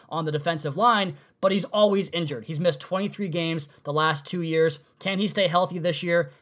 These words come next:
Who knows? But he is basically one of those guys that anything you get from Tank Carradine is a bonus. I have him on the roster taking about thirty percent of the Dolphins' defensive snaps, and that's something to keep in mind with this defensive line. These guys are going to be specifically role-based,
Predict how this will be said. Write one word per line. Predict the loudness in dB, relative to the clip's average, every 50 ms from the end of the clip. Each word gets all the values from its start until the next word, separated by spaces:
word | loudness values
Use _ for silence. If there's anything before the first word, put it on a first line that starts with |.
| _
Who | _ 0 0 2
knows? | 2 4 4 6 4 4 2
But | -2 -6 -8
he | -6 -6 -4 -4
is | 0 2
basically | 2 2 2 0 -2 -2 -2 0
one | 0 0 0 0
of |
those | 0 -2 0 0
guys | 0 2 2 2 2 0 -2 -6 -16 -20 _
that | -10 -10 -10 -6 -4
anything | 0 0 0 0 0 -2 -2
you | -2 -2
get | 0 0 0 0 0
from | -4 -6 -4
Tank | -4 -6 -6 -6 -4
Carradine | -4 -2 0 0 0 -2 -2 -4 -6 -6 -10 -14 _ _
is | -4 -4 -2 -2
a | -6
bonus. | 2 4 6 6 6 2 -2 -6 -10 -12 -12 -16 -8
I | -6 -4 -2
have | -2 -2 -2
him | -2 -2 -2
on | -2 -2
the | 0 0
roster | 2 2 2 0 0 -4 -4
taking | -2 -2 -4 -4 -2 -4 -2
about | -2 -2 -4 -4
thirty | -2 -2 0 0 0 -2
percent | -4 -4 -2 -2 -2 -2 -2 -4 -8 -16 _ _ _
of | 0 0
the | 0 2
Dolphins' | 0 2 0 0 0 -2 -6
defensive | -6 -4 -4 -2 -2 -2 -4 -4 -6
snaps, | -6 -4 0 0 0 0 0 -2 -10 -16 -20 -10 -6
and | -4 0 4
that's | 4 4 4 4
something | 2 2 2 2
to | -2 -2
keep | -2 -2 -4 -2
in | -2 -2
mind | 0 0 2 0 0
with | -2 -4
this | -6 -6
defensive | -4 -4 -4 -4 -2 -4 -4 -4 -2
line. | 0 2 2 0 0 -2 -6 -12 -20 _ -2
These | -2 -2 4
guys | 4 6 8 8 6 6
are | 4 0 0
going | 2 2 2 2 0
to | -2 -4
be | -4 -2 -2 -2 -2
specifically | -2 -4 -4 -4 -4 -4 -4 -4 -4 -4 -4 -4 -4 -4 -4
role-based, | -2 2 6 8 8 8 8 8 6 6 6 6 2 -4